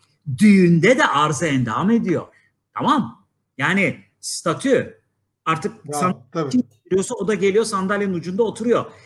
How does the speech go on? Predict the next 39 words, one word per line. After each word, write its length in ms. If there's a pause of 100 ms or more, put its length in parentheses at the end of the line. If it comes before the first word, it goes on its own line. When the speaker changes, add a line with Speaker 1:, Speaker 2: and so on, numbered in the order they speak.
Speaker 1:
Yani 200
bunun 140
aslında 340
Paris 340
Hilton'u 340
çağırmaktan 580
bir 40
farkı 360
yok. 280
Bizde 220
de 60
var 200
Paris 280
Hilton'lar 440
biliyorsun. 400 (220)
Şimdi 200
isim 220
vermedim, 360
reklam 300
olmasın. 400 (300)
Belli 220
tarih 220
Speaker 2:
Girmeyelim 160 (100)
o 40
toplara. 420 (480)
Speaker 1:
Tarifeleri 540
var 120
mesela. 280
Geliyor 400
diyor 160
ki, 160 (180)
mesela 200
Beykent 360
Üniversitesi'nin 400
açılışına 440
teşrif 340
etti 240
bilmem 340
kim. 280